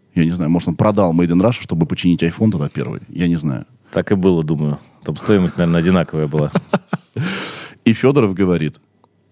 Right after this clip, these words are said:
Speaker 1: «Прикольно. Может быть, будем это делать всегда?» Вот. И, и пошло-поехало.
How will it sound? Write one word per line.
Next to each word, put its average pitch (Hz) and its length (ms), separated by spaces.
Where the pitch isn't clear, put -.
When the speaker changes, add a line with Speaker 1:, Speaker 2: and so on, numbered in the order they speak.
Speaker 1:
«Прикольно. 85 600
Может 123 240
быть, 135 260
будем 139 320
это 139 140
делать 135 260
всегда?» 175 400
Вот. 82 360
И, 131 200
и - 260
пошло-поехало. 92 720